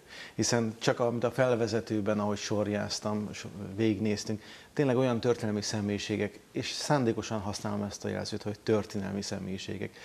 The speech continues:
mert nem csak az irodalom szempontjából meghatározóak a nemzetünk életében, hanem történelmi szempontból is. Huszonhárom, ezernyolcszázhuszonhárom valami egészen különleges esztendő volt. Sorra hozzák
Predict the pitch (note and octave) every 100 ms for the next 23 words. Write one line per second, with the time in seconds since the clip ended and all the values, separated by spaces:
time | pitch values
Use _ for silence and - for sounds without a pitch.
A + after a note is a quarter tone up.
0 | - - - - G#2+ - C3 B2+ A#2+ A2+
1 | C3 A2+ G#2 G2+ G2+ - G2+ G2 G#2 G2
2 | G2+ G2+ G2+ G2+ - G2 G2 F#2+ G2 G#2
3 | G#2+ - - - - A2 G#2 G#2 G2 G2
4 | G#2+ G2 G2+ G2 G2 F#2 F#2+ - - G2+
5 | - G2+ G2+ - G2+ G#2 G#2+ G#2 G#2+ A2+
6 | - - - - - - E3+ A#2+ G#2+ E2+
7 | F#2+ A2+ G2+ A2 D3+ B2 G#2 F#2+ E2+ F#2+
8 | G2+ F#2 F#2+ G2 G2 F#2+ F#2+ F#2 F2+ -
9 | - - F2+ E2+ E2 - F#2 - - D#2+
10 | D#2 D#2+ E2 E2 E2 - - - - A#2
11 | G2+ G#2 G2 - A2 F#2+ G#2 G#2 G#2+